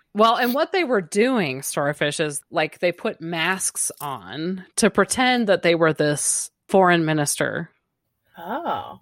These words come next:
Speaker 2: so they had, like, masks made or something?
Speaker 1: Yeah, to look like him. I saw a
Speaker 2: Oh.
Speaker 1: picture of it and I was like, "Wow, really?" And I, I mean, I guess if you had a crappy computer, you know,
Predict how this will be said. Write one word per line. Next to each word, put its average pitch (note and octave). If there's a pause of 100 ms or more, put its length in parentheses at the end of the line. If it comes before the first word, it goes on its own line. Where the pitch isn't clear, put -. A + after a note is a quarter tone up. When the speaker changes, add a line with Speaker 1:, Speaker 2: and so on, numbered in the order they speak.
Speaker 2:
so -
they F3+
had, F3+
like, B2+ (180)
masks D#3
made D3+
or B3
something? B3+
Speaker 1:
Yeah, C4+
to G#3+
look E3+
like G3
him. G#3+
I E3+
saw E3+
a D#3+
Speaker 2:
Oh. C#4+
Speaker 1:
picture F#3
of F#3
it G3
and E3
I D#3+
was D3+
like, D3
"Wow, E3
really?" B3
And A#3
I, A#3
I A#3+
mean, C#4
I C4+
guess D4
if B3
you G3+
had F#3+
a E3+
crappy F3
computer, E3+
you E3
know, D#3